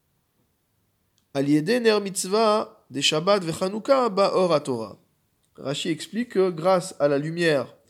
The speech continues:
grâce à la mitzvah des lumières de Shabbat et de Chanouka, la, la lumière de la Torah se répand, se répand. La Gemara continue, elle nous dit,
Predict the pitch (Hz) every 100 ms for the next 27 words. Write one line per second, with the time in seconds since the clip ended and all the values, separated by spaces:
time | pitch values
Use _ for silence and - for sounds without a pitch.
0 | _ _ _ _ - 175 190 143 151 160
1 | - 165 156 120 123 127 147 156 131 123
2 | 139 147 127 123 117 113 113 110 156 269
3 | - _ _ _ - 131 131 131 143 135
4 | 131 160 196 180 143 135 143 156 190 156
5 | 131 123 117 - 135 127 127 117 _ _
6 | _ _ - - _ _ _ _ _ _
7 | _ _ _ _ _ - _ _ _ _
8 | _ _ _ _ _ _ _ 160 214 226
9 | 196 139 127 117 135 320 151 139 127 180
10 | 311